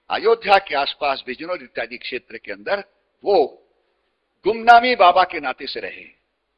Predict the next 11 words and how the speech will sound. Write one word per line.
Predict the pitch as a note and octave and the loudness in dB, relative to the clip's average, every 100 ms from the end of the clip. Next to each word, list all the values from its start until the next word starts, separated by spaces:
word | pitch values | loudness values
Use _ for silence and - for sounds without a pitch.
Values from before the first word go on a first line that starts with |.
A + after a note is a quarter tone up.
| _ | _
वो | - - | -18 -8
कोई | F3 | -6
नहीं | G3 F#3 | -6 -4
देख | D#3+ - | -6 -4
सकता | B2+ - A#2 | -10 -6 -6
था | G#2+ | -6
उनको, | G2+ G2+ F3 G3+ - _ _ _ - | -10 -10 -10 -10 -12 _ _ _ -10
केवल | C3 C3 | -4 -4
उनके | C#3 C3 C3+ | -6 -12 -12
दो | G#2 D3+ B2+ _ _ | -6 -6 -6 _ _
डॉक्टर | A2+ - G#3+ A3+ | -16 -8 -4 -4